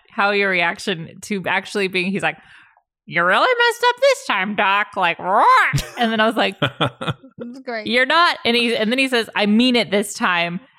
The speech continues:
Speaker 1: And I was like, "No, you don't, because you just squawked at him
Speaker 3: <laughs>
Speaker 1: like a fucking
Speaker 3: Yep.
Speaker 1: bird."
Speaker 3: I love it when
Speaker 2: That's
Speaker 3: he
Speaker 2: how you
Speaker 3: uses
Speaker 2: know
Speaker 3: his
Speaker 2: someone's
Speaker 3: parrot voice.
Speaker 2: serious.
Speaker 1: It's so, <laughs> it was so strange. Some of the dialogue in this, I'm just, I'm very confused.
Speaker 3: Oh, yeah. The dialogue is terrible.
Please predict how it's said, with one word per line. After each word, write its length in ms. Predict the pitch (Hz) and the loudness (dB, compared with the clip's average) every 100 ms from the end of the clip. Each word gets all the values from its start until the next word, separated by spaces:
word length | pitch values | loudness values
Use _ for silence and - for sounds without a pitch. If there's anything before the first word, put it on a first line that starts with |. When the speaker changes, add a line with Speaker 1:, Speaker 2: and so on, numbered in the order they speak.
| - | -2
Speaker 1:
And 120 | 214 | 2
I 40 | |
was 100 | 214 | 2
like, 140 | 220 - | 0 -2
"No, 200 | 247 302 | 0 2
you 200 | 349 339 | 4 4
don't, 420 | 262 320 320 226 - | 4 4 4 2 -2
because 380 | 269 269 269 | -2 0 2
you 120 | 269 269 | 0 0
just 300 | 269 269 - | -2 -2 -10
squawked 580 | - 233 247 269 - - | -2 2 2 2 -2 -6
at 240 | 196 175 220 | 0 0 0
him 360 | 240 185 185 190 - | 0 0 0 -2 -2
Speaker 3:
<laughs> 100 | - | 0
Speaker 1:
like 240 | 214 - | -2 0
a 140 | 208 240 | -4 -2
fucking 540 | - 247 - 254 262 | -2 -2 -2 -2 -2
Speaker 3:
Yep. 100 | 269 | 0
Speaker 1:
bird." 600 | 240 240 220 170 175 269 - - - - 370 | 2 4 4 2 0 -4 -8 -20 -18 -12 -2
Speaker 3:
I 120 | 240 | 0
love 180 | 247 240 | 2 0
it 100 | 226 | 0
when 120 | 247 | 0
Speaker 2:
That's 60 | 233 | 0
Speaker 3:
he 40 | |
Speaker 2:
how 60 | 185 | 0
you 40 | |
Speaker 3:
uses 40 | 185 | 2
Speaker 2:
know 60 | |
Speaker 3:
his 100 | 175 - | 0 0
Speaker 2:
someone's 340 | - 151 - | 0 0 0
Speaker 3:
parrot 140 | 190 147 | 0 2
voice. 120 | 104 | 0
Speaker 2:
serious. 140 | - - _ _ - | -4 -20 _ _ -18
Speaker 1:
It's 200 | 233 - | -14 -8
so, 80 | 277 247 - - _ _ | -8 -8 -14 -20 _ _
<laughs> 460 | _ - - - - | _ -20 -20 -16 -10
it 40 | 208 | -10
was 160 | 208 | -8
so 220 | 208 185 180 | -10 -8 -10
strange. 500 | - 160 160 160 - _ | -10 -8 -8 -12 -18 _
Some 180 | - 247 | -4 -2
of 80 | |
the 80 | 220 | -2
dialogue 500 | 185 165 160 160 156 | 0 0 0 -2 -4
in 100 | 156 | -6
this, 200 | 151 151 | -6 -8
I'm 140 | 165 156 | -12 -14
just, 200 | 160 - | -16 -16
I'm 140 | - 175 | -14 -6
very 240 | 160 147 | -6 -4
confused. 140 | 185 202 | -2 -2
Speaker 3:
Oh, 20 | |
yeah. 200 | 143 - | -2 -4
The 100 | 214 | -2
dialogue 440 | 240 247 214 180 | 0 0 0 0
is 300 | 151 156 - _ - | -4 -8 -14 _ -20
terrible. 520 | - 170 98 - - | -10 -10 -10 -16 -20